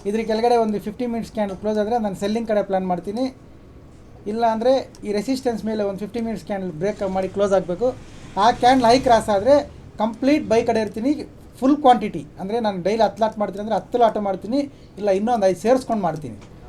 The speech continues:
ಓಕೆ, ಇದ್ರ ಮೇಲೆ, ಇದ್ರ ಮೇಲೆ ಫುಲ್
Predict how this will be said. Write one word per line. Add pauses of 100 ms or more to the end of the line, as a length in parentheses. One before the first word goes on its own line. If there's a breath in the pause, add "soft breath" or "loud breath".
(140)
ಓಕೆ,
ಇದ್ರ
ಮೇಲೆ, (1120)
ಇದ್ರ
ಮೇಲೆ
ಫುಲ್